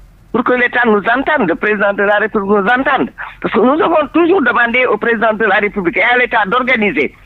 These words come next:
les assises de l'agriculture et du foncier. Une fois ces assises-là organisées, nous allons, ça va nous permettre de régler et le problème du foncier et le problème de l'agriculture au Sénégal. Parce que jusqu'à présent, nous avons des problèmes aussi avec l'agriculture.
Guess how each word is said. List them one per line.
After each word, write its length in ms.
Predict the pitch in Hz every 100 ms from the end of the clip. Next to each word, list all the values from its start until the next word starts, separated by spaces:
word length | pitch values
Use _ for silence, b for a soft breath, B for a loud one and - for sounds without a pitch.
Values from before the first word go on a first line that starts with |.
| B B -
les 120 | 214 233
assises 360 | 247 269 269 - -
de 60 |
l'agriculture 560 | 202 233 240 - 190 240 -
et 100 | 302
du 120 | 277
foncier. 500 | - 151 - 127 - - - - - - -
Une 160 | 285 415
fois 120 | - 254
ces 140 | 240
assises-là 540 | 202 220 226 208 165 -
organisées, 640 | 247 240 208 185 139 117 B B -
nous 160 | 190 208
allons, 140 | 240 247
ça 140 | 226
va 140 | 214 262
nous 100 | -
permettre 380 | 226 220 220
de 140 | 151 165
régler 440 | 196 226 165 - B B -
et 100 | 202
le 100 | 302
problème 360 | 285 240 214 196
du 100 | 180
foncier 380 | 165 180 175 180 -
et 80 |
le 140 | 294 285
problème 340 | 233 208 202
de 60 | 175
l'agriculture 640 | 151 185 190 180 185 185 -
au 120 | 147
Sénégal. 400 | - 127 107 87 - _ _ -
Parce 140 | 175
que 100 | -
jusqu'à 340 | 196 294 - 339
présent, 340 | 359 320 320 311
nous 160 | 208
avons 240 | 240 269 269
des 140 | 233
problèmes 420 | - 214 233 254
aussi 180 | 262 311
avec 220 | 285 202 208
l'agriculture. 600 | 233 254 269 302 359